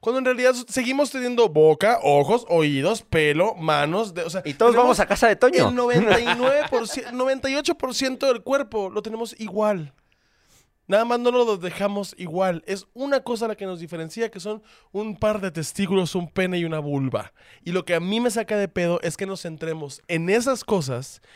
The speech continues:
Speaker 1: en lugar de centrarnos en todo lo demás que sí hay en común. Porque yo te he puesto así, antes de mis estigmas, y yo era súper homofóbico y súper transfóbico y no entendía absolutamente nada. Viviendo en Hermosillo no tenía información y tenía acceso a esas personas.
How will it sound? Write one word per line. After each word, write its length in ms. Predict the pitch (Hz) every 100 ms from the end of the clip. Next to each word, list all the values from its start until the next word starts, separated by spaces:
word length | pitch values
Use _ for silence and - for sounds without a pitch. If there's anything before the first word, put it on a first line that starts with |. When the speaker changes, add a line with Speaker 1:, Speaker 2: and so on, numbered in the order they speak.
| - -
Speaker 1:
en 140 | 180
lugar 260 | 180 170 180
de 60 |
centrarnos 540 | 185 175 170 175 190 -
en 180 | 175 170
todo 280 | - 208 220
lo 80 | 202
demás 260 | 165 160
que 100 | -
sí 120 | 160
hay 80 | 160
en 80 | 156
común. 360 | 139 135 113 113 _ _ _
Porque 220 | - 185 202
yo 120 | 214
te 100 | 233
he 20 |
puesto 480 | 226 226 - 214 -
así, 340 | 170 196 190 -
antes 300 | 180 190 220
de 60 | 208
mis 160 | 175
estigmas, 480 | 160 - 175 170 160
y 60 | 170
yo 100 | 175
era 80 | 180
súper 320 | - 165 185
homofóbico 460 | 175 135 143 143 135
y 20 |
súper 300 | - 160 175
transfóbico 520 | 151 139 131 131 131
y 120 | 127 - _ - -
no 120 | 170
entendía 340 | 175 180 175
absolutamente 640 | 165 - 165 160 180 170 151
nada. 220 | 143 127
Viviendo 260 | 135 143 160
en 80 |
Hermosillo 400 | 151 127 117 143
no 100 | 147
tenía 200 | 143 151
información 560 | 151 143 139 120 - 139
y 60 | 139
tenía 200 | 127 127
acceso 360 | - 139 127
a 20 | 127
esas 160 | 127
personas. 560 | - 110 113 107 -